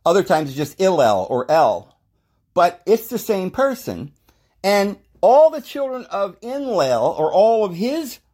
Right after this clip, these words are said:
brood, were the angels. Because remember, Enlil's in the heaven. But then there's Enki, the wanderer. He's down there in the abyss.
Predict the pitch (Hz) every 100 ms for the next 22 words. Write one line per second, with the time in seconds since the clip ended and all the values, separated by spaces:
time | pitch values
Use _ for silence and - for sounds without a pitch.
0 | _ _ - 113 147 147 123 123 147 -
1 | 143 160 156 160 202 233 247 175 127 117
2 | 104 57 58 - _ _ _ _ _ -
3 | 165 165 214 226 175 - _ _ 220 285
4 | 247 156 165 160 185 196 220 269 107 -
5 | _ _ _ _ _ _ - 180 269 294
6 | 247 - _ _ - 214 208 196 302 285
7 | 165 95 151 175 226 240 196 143 110 120
8 | 226 175 220 214 208 196 165 156 147 -
9 | 147 113 220 180 -